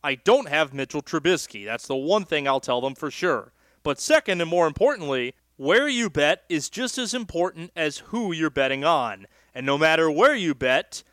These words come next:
don't bet on Mitchell Trubisky. That's why I tell people to bet with MyBookie. MyBookie's rep is rock solid, and they've got the best odds, contests, and promotions in the business. They're the only place I trust to handle my N B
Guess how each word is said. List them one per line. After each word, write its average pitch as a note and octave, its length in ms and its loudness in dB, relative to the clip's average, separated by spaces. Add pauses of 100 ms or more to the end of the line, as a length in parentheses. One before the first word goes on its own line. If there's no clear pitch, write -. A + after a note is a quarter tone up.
(220)
don't A3 320 4
bet D#3+ 180 6
on D#3 200 2
Mitchell C#3+ 280 -2
Trubisky. D3+ 680 -4 (680)
That's G#3+ 300 2
why G#3+ 200 4
I A3+ 220 2
tell D#3+ 320 0
people D#3 560 -2 (220)
to B3+ 120 -6
bet E3 300 2
with G3+ 160 4
MyBookie. D3 680 -2 (500)
MyBookie's B3 580 0
rep G#3 320 0
is C#3+ 160 -4
rock D#3+ 360 -2
solid, G3 580 0
and D#3+ 180 -2
they've E3 180 0
got D#3+ 260 2
the C3 60 -8
best C#3 380 -2
odds, F3+ 440 -2
contests, F#3 840 -2
and D#3+ 160 -6
promotions D3+ 640 2
in C#3 160 -2
the D3+ 80 -2
business. D3 640 -4 (420)
They're E3 160 6
the D#3 160 4
only A3+ 260 2
place A#3 360 2
I A#3 120 0
trust F#3 380 0
to E3+ 80 -6
handle D3+ 240 0
my D3+ 300 0
N G3 160 -2
B F#3+ 180 -6